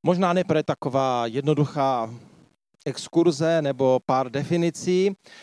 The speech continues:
Když byste trochu hlouběji zkoumali, co se vždycky schovává a co je v těch příbězích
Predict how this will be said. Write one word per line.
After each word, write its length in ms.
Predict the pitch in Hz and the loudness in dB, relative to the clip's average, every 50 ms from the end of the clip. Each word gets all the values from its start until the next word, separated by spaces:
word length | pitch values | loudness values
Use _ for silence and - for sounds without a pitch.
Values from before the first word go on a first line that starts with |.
| - - - | -20 -14 -12
Když 320 | 135 127 165 156 185 180 | -8 -4 -2 -2 0 0
byste 300 | 185 226 - - 240 226 | 0 -2 0 0 0 0
trochu 340 | - 214 226 214 - 214 190 | 2 2 2 4 6 4 4
hlouběji 520 | 135 143 156 175 220 208 269 269 240 190 | 6 6 6 6 6 6 2 -2 -2 -4
zkoumali, 800 | 139 - - - - 165 175 175 190 214 214 190 147 127 131 143 - | -6 -8 -10 -6 -2 -2 0 0 0 0 -2 -2 -2 -4 -6 -8 -10
co 180 | - - 180 | -6 -6 -4
se 140 | 180 - 240 | 0 0 0
vždycky 320 | 214 220 220 - - 220 | 0 0 -2 -4 -6 -8
schovává 880 | 170 - - - - 165 165 175 180 185 190 185 160 156 135 127 123 127 | -8 -8 -8 -6 -4 -2 0 2 2 2 2 2 2 2 0 0 -2 -4
a 200 | - 135 131 - | -4 -6 -8 -8
co 180 | - - 180 | -4 -2 0
je 100 | 190 196 | 0 0
v 60 | 165 | -2
těch 180 | - - 190 - | -4 -6 -6 -4
příbězích 1000 | - - - 185 185 165 151 185 196 190 165 151 175 190 190 190 170 - - | -6 -6 -4 -4 -4 0 2 4 4 4 2 0 -2 -2 -2 -2 -2 -4 -6